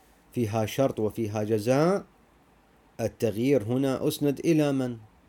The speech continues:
الشرط أسند إلى من؟ أسند إليهم،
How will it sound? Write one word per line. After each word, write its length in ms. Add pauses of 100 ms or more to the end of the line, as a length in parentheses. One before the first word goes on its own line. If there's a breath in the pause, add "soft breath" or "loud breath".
(1300)
الشرط 520
أسند 340
إلى 340
من؟ 200 (600 soft breath)
أسند 320
إليهم، 600